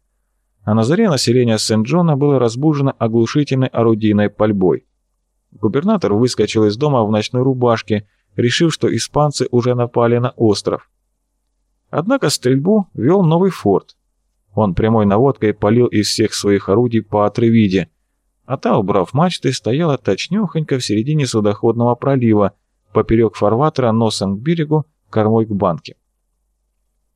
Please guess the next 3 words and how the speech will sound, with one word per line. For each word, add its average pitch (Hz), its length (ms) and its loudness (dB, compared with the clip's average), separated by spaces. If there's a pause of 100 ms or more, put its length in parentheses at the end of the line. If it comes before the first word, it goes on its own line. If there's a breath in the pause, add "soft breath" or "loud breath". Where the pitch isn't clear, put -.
(1080)
Губернатор, 107 640 0
поспешно 107 580 -2
облачившись, 104 720 -2